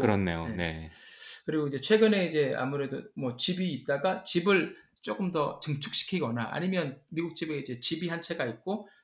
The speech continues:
Speaker 2: 백야드가 있는데 백야드에다가 또 이렇게 아파트먼트라고 그래가지고 오피스 같이 하나씩 더 만드는 것, 사람들도
Speaker 1: 음,
Speaker 2: 많잖아요.
Speaker 1: 음,
Speaker 2: 그럴
Speaker 1: 음.
Speaker 2: 때 이제 이런 걸 쓰는 건, 그거는 좀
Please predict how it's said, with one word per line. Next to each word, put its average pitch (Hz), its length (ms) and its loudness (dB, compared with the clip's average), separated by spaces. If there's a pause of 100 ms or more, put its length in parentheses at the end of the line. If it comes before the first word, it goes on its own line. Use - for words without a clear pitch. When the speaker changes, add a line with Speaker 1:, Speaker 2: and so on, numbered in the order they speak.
(120)
Speaker 2:
백야드가 214 500 4
있는데 127 280 -2
백야드에다가 220 640 4
또 156 80 -4
이렇게 139 180 -6
아파트먼트라고 175 720 2
그래가지고 120 580 -6 (240)
오피스 233 360 2
같이 175 220 2
하나씩 185 340 0
더 131 100 -6
만드는 170 420 0
것, 156 240 -4
사람들도 151 360 -2
Speaker 1:
음, - 20 4
Speaker 2:
많잖아요. 110 580 4 (300)
Speaker 1:
음, 107 280 -2
Speaker 2:
그럴 240 220 8
Speaker 1:
음. 247 40 -2
Speaker 2:
때 247 120 4
이제 180 180 2
이런 139 260 0
걸 139 120 -4
쓰는 190 360 -2
건, 151 240 -6
그거는 247 300 6
좀 240 160 -4